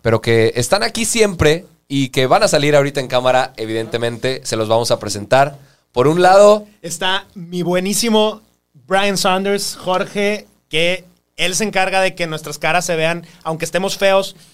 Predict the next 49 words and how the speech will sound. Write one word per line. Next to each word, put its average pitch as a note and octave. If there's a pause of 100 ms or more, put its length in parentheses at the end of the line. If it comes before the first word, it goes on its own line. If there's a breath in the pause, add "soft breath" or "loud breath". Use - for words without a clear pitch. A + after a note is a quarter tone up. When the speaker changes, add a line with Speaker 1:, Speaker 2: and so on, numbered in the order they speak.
(360 soft breath)
Speaker 2:
que D#3+
se E3
vean F3
como F#3+
se B2+
Speaker 1:
Mejor. C#3
Speaker 2:
puedan C#3+
ver, F#3+
que D3+
este D#3+
audio D#3
jale D#3+
y C#3
esté C3
funcionando C3+
bien, G3 (300 loud breath)
y, C3
y C3
es C3+
el D3
que C#3 (180)
armó C3
el C#3
intro, D#3+
etcétera. E3
O D3+
sea, C#3+
es, C3 (300 soft breath)
es F#3
la, D3+
la C#3
parte D#3
Speaker 1:
Es D3
un D3+
Speaker 2:
creativa E3
Speaker 1:
chingón. D#3+
Speaker 2:
detrás D3
de C#3+
todo D3+
esto, F3+
es -
un C3+
chingón D#3+
y C3+
es B2
además B2+
muy C3
buen B2+
amigo. F#3+